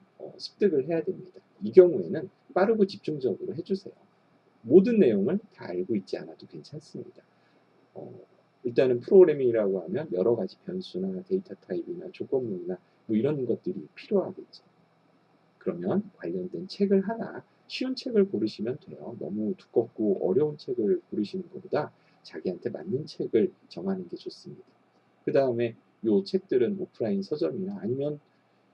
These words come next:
이 주 정도 생각하신다고 하면 대학 도서관에서 빌려서 보셔도 괜찮고 온라인으로도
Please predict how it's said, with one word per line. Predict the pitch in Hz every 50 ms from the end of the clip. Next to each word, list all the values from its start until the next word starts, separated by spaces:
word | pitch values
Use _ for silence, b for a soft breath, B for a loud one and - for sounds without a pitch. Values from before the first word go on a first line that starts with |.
| _ 127
이 | 139
주 | - 220 208
정도 | 220 202 190 180 175 165 165 165
생각하신다고 | 196 185 185 196 196 - 208 196 - 190 165 - 107 85 82 - 80
하면 | - - 196 214 - -
대학 | - 107 113 123 -
도서관에서 | - 104 110 143 143 165 156 147 135 - -
빌려서 | - _ - - 95 98 - - - - 131 156 147 _
보셔도 | - 90 - 98 - - 101
괜찮고 | - - - - - - - 392 - - - 220 233 233 b b b _
온라인으로도 | - - 117 160 196 196 185 165 139 113 92 - 117 120 - -